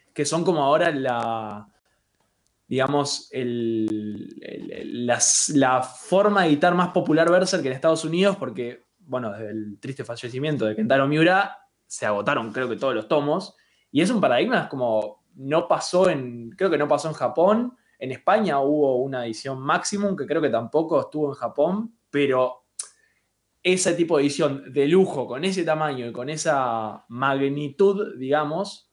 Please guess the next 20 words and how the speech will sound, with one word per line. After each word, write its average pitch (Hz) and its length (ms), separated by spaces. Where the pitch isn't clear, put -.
se - 280
difere-, 135 320
te-, - 320
tenemos 156 240
como 160 160
las 127 100
dos 151 140
versiones. 131 580
La 113 180
barata, 151 520
la, 117 400
la 117 120
revistita 156 840
para 117 140
el 117 60
mercado 135 300
jap-, 135 240
jap-, 127 240
eh, 120 320
español, 175 640